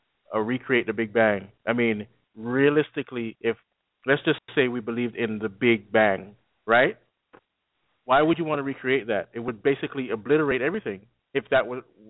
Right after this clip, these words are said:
is that what you're trying to do? They're trying to open a portal to the spiritual.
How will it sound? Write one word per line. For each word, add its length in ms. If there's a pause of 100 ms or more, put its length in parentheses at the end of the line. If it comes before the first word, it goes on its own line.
(100)
is 160
that 160
what 120
you're 100
trying 240
to 60
do? 160 (1080)
They're 180
trying 220
to 60
open 260
a 60
portal 480
to 120
the 160
spiritual. 380